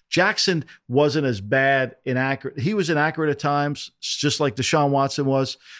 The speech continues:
but Kaiser's, like, really badly inaccurate.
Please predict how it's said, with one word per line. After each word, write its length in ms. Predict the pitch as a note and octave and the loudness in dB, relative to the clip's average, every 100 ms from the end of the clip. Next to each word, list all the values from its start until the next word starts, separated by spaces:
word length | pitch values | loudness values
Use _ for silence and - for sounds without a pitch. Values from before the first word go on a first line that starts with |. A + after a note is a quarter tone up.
| _ - | _ -2
but 140 | D3 | -2
Kaiser's, 520 | - F#3+ G#3 D#3+ C3+ | 0 2 2 0 0
like, 160 | C3+ A#2 G2+ | 0 -2 -4
really 400 | G#2+ C#3+ D#3 C3+ | 2 4 4 2
badly 340 | A#2 A2 A#2 | 0 -2 -4
inaccurate. 500 | A2 G#2 G2+ A2+ - | -4 -6 -8 -12 -10